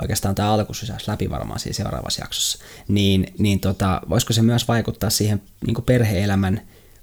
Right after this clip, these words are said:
dynamiikkaan, mikä on, koska sit on ne lapset siinä, tai lapsi,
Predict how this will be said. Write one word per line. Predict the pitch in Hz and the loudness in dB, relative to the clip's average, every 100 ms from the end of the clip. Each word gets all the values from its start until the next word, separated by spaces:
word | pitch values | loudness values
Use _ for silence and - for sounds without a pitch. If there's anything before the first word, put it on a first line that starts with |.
| - - | -10 0
dynamiikkaan, | 107 120 95 95 - - 50 | 4 6 4 0 -2 -6 -6
mikä | - 65 | -4 -4
on, | 80 - | -4 -4
koska | - - | -6 0
sit | 113 113 | 0 0
on | 80 | -2
ne | |
lapset | 69 107 151 160 | 0 -2 0 -2
siinä, | - 143 135 139 - | 2 2 2 0 0
tai | 107 | 0
lapsi, | 110 127 - 131 | 0 0 0 -2